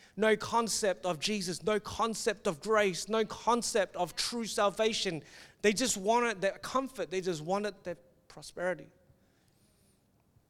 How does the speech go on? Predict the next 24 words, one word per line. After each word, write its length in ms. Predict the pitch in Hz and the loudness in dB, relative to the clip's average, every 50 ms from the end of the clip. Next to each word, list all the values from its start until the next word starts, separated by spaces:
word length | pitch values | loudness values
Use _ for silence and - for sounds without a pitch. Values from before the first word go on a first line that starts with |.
| _ _ _ _ _ | _ _ _ _ _
And 120 | - 170 196 | -6 0 2
I 60 | 202 | 2
wonder 320 | 196 180 220 233 240 233 | 4 6 6 6 6 4
whether 240 | 214 202 214 208 208 | 4 4 4 4 2
in 320 | 202 - - 180 190 185 175 | 0 2 2 2 2 2 0
the 80 | 165 | -2
jail 420 | 147 127 - 214 202 214 233 233 214 | -4 -4 -2 0 0 2 0 -2 -2
cell, 580 | - - 214 202 180 170 156 147 143 151 151 - - - _ _ _ _ _ _ _ _ _ _ _ | -4 -6 -4 -2 -2 0 -2 -2 -4 -8 -12 -16 -20 -20 _ _ _ _ _ _ _ _ _ _ _
in 140 | - 170 175 | -4 -2 -2
the 60 | 165 | -2
very 300 | 139 196 208 208 208 208 | 0 0 0 0 0 0
city 480 | 196 - - - 247 226 226 202 175 170 | -2 -4 -4 -4 -4 -2 -2 -2 -2 -2
that 120 | 180 175 | -2 -2
they 100 | 170 175 | -2 -2
were 140 | 165 160 151 | -2 -4 -4
called 320 | - - - 196 196 185 - | -4 -4 -4 -4 -4 -4 -6
to 100 | - 175 | -10 -8
reach, 580 | 170 190 185 165 151 143 - - - - - - _ _ _ _ _ _ _ _ _ _ _ _ _ _ _ _ _ _ _ _ _ | -6 -4 -4 -4 -6 -10 -12 -14 -16 -16 -16 -20 _ _ _ _ _ _ _ _ _ _ _ _ _ _ _ _ _ _ _ _ _
they 100 | - 175 | -6 -2
were 120 | 170 165 | -2 -2
praying 440 | 151 - - - 214 196 196 202 196 | -2 -4 -8 -10 -8 -6 -6 -6 -6
for 140 | 185 - 190 | -8 -8 -10
the 100 | 160 147 | -10 -10
salvation 920 | - - 180 156 139 135 131 160 165 170 170 - - 180 170 165 165 160 | -8 -8 -6 -6 -8 -4 -2 -2 -2 -2 -4 -6 -8 -8 -6 -6 -8 -8